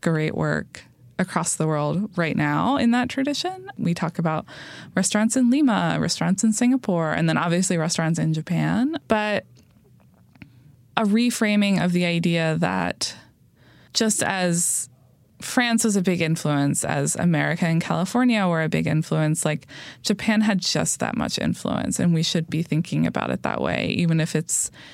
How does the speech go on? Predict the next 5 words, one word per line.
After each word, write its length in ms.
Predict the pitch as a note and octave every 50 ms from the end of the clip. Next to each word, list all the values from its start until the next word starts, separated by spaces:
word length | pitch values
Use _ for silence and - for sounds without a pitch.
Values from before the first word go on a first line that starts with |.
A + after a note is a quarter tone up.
| - - - - - - - - - -
a 80 | - F3+
combination 760 | - - F3 E3 E3 D#3+ E3 D#3+ D#3 D#3 - - D#3+ D#3+ E3
of, 140 | D3 D3 D#3
like, 160 | D3+ D3 -
sometimes 960 | - - G3 F3 F3 G3+ F#3+ F3 E3+ E3+ E3+ E3 E3 - - - - -